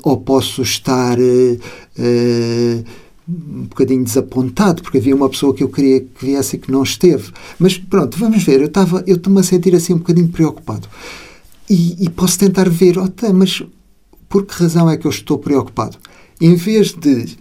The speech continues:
entrar pelo caminho de "eu não devia estar preocupado", que é o que habitualmente fazemos, eh, é, é pensar, "Ok, é só,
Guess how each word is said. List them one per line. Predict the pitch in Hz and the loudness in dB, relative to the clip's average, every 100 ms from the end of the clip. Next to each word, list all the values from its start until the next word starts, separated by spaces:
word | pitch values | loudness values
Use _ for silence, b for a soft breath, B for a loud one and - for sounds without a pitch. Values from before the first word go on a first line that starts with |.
| - | 0
entrar | 160 160 165 | 0 2 2
pelo | 165 156 | 4 2
caminho | 160 139 127 120 | 2 -2 -2 -2
de | 120 - | -4 2
"eu | 180 | 2
não | 160 151 | 2 -2
devia | 120 135 | -4 -2
estar | 131 139 131 | -2 -4 -2
preocupado", | 135 127 - 113 107 165 - b b | 0 -2 -4 -6 -6 -8 -12 b b
que | - | 0
é | 147 | 2
o | 139 | 2
que | 147 | 2
habitualmente | 147 151 139 135 135 | 2 2 2 2 2
fazemos, | - 127 120 113 135 - B B B B - | 2 0 0 -2 -8 -14 B B B B 0
eh, | 139 135 135 - - _ - | 4 4 4 -2 -12 _ 0
é, | 165 - | 0 0
é | 196 180 | 0 2
pensar, | 208 202 247 233 | 0 0 -2 -4
"Ok, | 233 262 - - | -4 -4 -6 -12
é | 170 | -10
só, | - 196 190 | -4 0 0